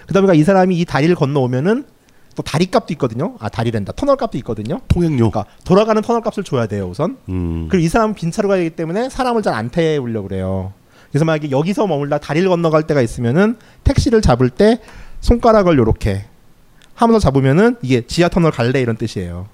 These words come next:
Speaker 2: 그게, 그게 뭐예요? 손가락 두 개로 하는 거예요?
Speaker 1: "지하 터널 갈래?"
Speaker 2: 뭐 이렇게, 이렇게
Speaker 1: 이렇게,
Speaker 2: 밑으로?
Speaker 1: 이렇게, 어, 밑으로 갈래?
Speaker 2: 어.
Speaker 1: 그럼 이제 이게 다리를 건너, 아, 다리랜다. 바다를 건너겠다는 뜻이거든요.
Speaker 2: 그러면
Speaker 1: 그러니까
Speaker 2: 뭐 요금이
Speaker 1: 덮어놓고 타면 화내요, 아저씨들이.
Speaker 2: 영어, 여거, 저 요금이 많이 올라가나요? 그러게 되면?
Speaker 1: 일단 돌아가는 요금이 있고,
Speaker 2: 음, 음,
Speaker 1: 그다음에
Speaker 2: 음.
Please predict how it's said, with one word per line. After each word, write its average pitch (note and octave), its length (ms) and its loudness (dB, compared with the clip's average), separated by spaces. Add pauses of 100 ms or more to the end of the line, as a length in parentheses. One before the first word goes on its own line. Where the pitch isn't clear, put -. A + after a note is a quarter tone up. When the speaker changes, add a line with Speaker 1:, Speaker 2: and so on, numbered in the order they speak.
(140)
Speaker 2:
그게, C3 180 0
그게 - 140 0
뭐예요? G2 240 4
손가락 - 420 -2
두 A2 120 0
개로 A2 340 4
하는 G2+ 140 -2
거예요? F2+ 100 0
Speaker 1:
"지하 E3+ 140 4
터널 D#3+ 240 -2
갈래?" C3 440 -2
Speaker 2:
뭐 F2+ 120 -6
이렇게, - 120 -8
이렇게 G2 220 0
Speaker 1:
이렇게, B2+ 160 2
Speaker 2:
밑으로? A#2+ 140 6
Speaker 1:
이렇게, B2 140 0
어, D#3+ 80 4
밑으로 E3 280 2
갈래? D#3 360 4
Speaker 2:
어. D#3 240 2
Speaker 1:
그럼 E3+ 120 4
이제 D#3 120 2
이게 D3 100 0 (500)
다리를 E3+ 240 0
건너, C#3+ 240 0
아, B2+ 120 0
다리랜다. G#2 600 -6
바다를 D#3+ 260 0
건너겠다는 C3 400 -4
뜻이거든요. F#2+ 600 -6 (340)
Speaker 2:
그러면 D3 220 4
Speaker 1:
그러니까 D3 60 4
Speaker 2:
뭐 A#2 100 6 (200)
요금이 - 300 4
Speaker 1:
덮어놓고 - 0 -
타면 A3+ 200 2
화내요, B3+ 300 2
아저씨들이. C3+ 680 0 (100)
Speaker 2:
영어, A2+ 340 6
여거, F#2+ 260 4 (220)
저 F#2 140 0
요금이 A#2+ 280 4
많이 A#2 200 2
올라가나요? F#2 500 2 (400)
그러게 D#2 180 -4
되면? D#2 180 -6 (140)
Speaker 1:
일단 A3+ 320 2
돌아가는 F#3+ 440 4
요금이 C#3+ 260 0
있고, G3 360 2
Speaker 2:
음, F2 300 -4
음, E2+ 100 -8
Speaker 1:
그다음에 C3 420 2
Speaker 2:
음. D#2+ 120 -12